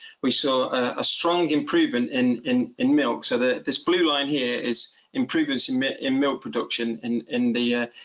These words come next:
in the, uh, national herd. So we know that we were, uh, cows were giving more and more milk through the late eighties and early two thousands, but mirroring that in, in virtually the same curve is a, an orange line, a line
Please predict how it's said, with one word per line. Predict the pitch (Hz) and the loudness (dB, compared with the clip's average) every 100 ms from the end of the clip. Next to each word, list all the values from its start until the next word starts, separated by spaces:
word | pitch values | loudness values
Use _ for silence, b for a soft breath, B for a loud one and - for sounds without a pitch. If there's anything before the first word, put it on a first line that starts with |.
| B | B
in | 127 | 2
the, | 123 120 - | 4 2 0
uh, | 139 127 | 0 2
national | 131 120 127 120 | 2 2 0 0
herd. | 120 123 113 - - B B B | 2 0 0 -4 -6 B B B
So | - 170 | -2 2
we | 165 | 4
know | 196 196 165 - - | 2 2 0 -4 -16
that | - 127 123 | -4 -2 2
we | 131 | 2
were, | 123 123 101 | 2 0 -2
uh, | 127 117 | -2 -2
cows | - 127 117 | -2 -2 0
were | 113 | -2
giving | 120 120 | 0 2
more | 123 120 | 2 2
and | |
more | 120 120 | 2 2
milk | 123 139 139 | 2 2 0
through | - - 123 | -4 -2 0
the | 123 117 131 | 0 0 0
late | 127 123 127 | 0 0 0
eighties | 120 - 123 120 | 0 -2 -2 -2
and | 123 - B | -2 -4 B
early | 135 127 | -2 0
two | 117 120 | 0 -4
thousands, | 151 147 139 123 139 147 - B B B | -2 0 0 -2 -2 -2 -4 B B B
but | 139 | 0
mirroring | 160 190 180 139 135 | 2 4 2 0 0
that | 139 151 - | -2 -2 -4
in, | 131 131 | 0 0
in | 131 127 | 2 2
virtually | 147 139 131 | 2 0 -2
the | 113 | -2
same | - 147 135 | -2 0 -2
curve | 123 160 127 123 123 | 0 0 2 0 0
is | 117 | 0
a, | 127 117 | 0 0
an | 139 | 2
orange | 156 143 123 - | 2 0 -2 -2
line, | - 127 131 - B B - | -2 -2 -4 -10 B B -2
a | 127 | 0
line | 127 120 139 139 | 2 2 -2 -8